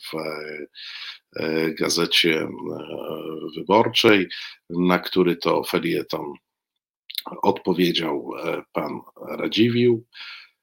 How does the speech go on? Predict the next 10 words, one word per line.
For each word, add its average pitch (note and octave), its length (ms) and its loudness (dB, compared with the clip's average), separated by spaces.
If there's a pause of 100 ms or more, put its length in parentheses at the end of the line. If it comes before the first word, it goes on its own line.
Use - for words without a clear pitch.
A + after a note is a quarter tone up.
(1000)
na A#2+ 360 8
który B2+ 760 10
to, F#2 600 4
mm, F2 600 -2
na E2+ 160 -4
którą A2 360 4
to F#2+ 200 2
odpowiedź F#2 460 2
pana F2+ 320 0
Radziwiłła E2+ 720 0